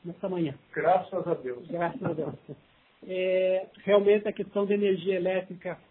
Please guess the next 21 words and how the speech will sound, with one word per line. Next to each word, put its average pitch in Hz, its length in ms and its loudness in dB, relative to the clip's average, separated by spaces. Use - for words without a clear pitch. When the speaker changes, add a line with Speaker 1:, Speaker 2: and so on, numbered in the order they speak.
Speaker 1:
preocupa, 196 540 2
né, 190 80 2
em 185 80 0
termos 185 340 0
de 180 60 -4
custos 214 400 -4
para 180 160 -2
a 175 40 -4
companhia 175 420 -2
no 190 180 -2
segundo 175 320 -14
semestre 170 560 -10
de 165 220 0
dois 156 220 -4
mil 160 100 2
e 147 40 2
vinte 151 240 -12
e 160 60 -4
um. 220 140 0
Nós 170 200 -6
tivemos, 175 520 2